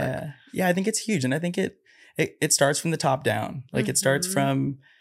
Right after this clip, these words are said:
Speaker 1: you know, I don't look at it as, like, all of these folks are here to work for me. Like, it's the opposite. Like,
Speaker 2: Yeah.
Speaker 1: I'm working for you. I wanna make
Speaker 2: Mm-hmm.
Speaker 1: sure that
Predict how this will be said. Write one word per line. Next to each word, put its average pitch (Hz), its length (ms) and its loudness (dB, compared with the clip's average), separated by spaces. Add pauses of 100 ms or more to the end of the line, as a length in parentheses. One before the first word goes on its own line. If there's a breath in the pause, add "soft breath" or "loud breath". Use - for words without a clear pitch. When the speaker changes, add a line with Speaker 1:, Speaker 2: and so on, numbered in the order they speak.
(140 soft breath)
Speaker 1:
you 139 100 0
know, 123 120 2
I 127 100 4
don't 147 160 2
look 135 160 2
at 139 120 4
it 131 120 0
as, 123 220 0
like, 127 280 -4
all 131 200 2
of 123 80 0
these 127 200 0
folks 123 360 -2
are 117 80 0
here 123 180 -2
to 123 100 -2
work 123 220 -4
for - 120 -4
me. 147 340 -2
Like, 123 320 -6
it's - 180 -2
the 120 120 0
opposite. - 520 -4
Like, - 180 -8
Speaker 2:
Yeah. 131 240 0
Speaker 1:
I'm 156 120 2
working 131 280 0
for - 160 -8
you. 139 480 -4
I 127 140 2
wanna 139 220 2
make 131 180 0
Speaker 2:
Mm-hmm. - 60 -4
Speaker 1:
sure 131 180 0
that 123 240 -2